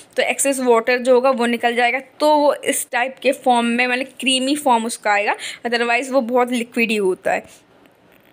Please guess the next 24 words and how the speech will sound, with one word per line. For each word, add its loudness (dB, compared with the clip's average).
So 6
चलिए 6
apply 4
कर 4
लेते 4
हैं, 6
और 8
फिर 6
मिलते 6
हैं 6
आपसे 4
apply 6
करने 0
के -4
बाद, 6
क्योंकि 4
apply 6
करने 0
में 0
almost 2
पाँच 4
से 0
सात 4
मिनट 0